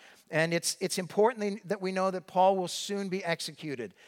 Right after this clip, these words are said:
Uh, we don't know if it's weeks or months, but it is very close at this point.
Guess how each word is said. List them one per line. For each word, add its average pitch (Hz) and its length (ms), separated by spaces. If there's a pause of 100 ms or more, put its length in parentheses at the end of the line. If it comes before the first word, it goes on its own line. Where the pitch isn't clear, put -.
(180)
Uh, 147 240
we 156 140
don't 196 160
know 202 100
if 202 120
it's 185 180
weeks - 380
or 196 80
months, 165 360
but 147 140
it 147 120
is 139 160
very 165 420
close 135 400
at 113 100
this 110 160
point. 117 320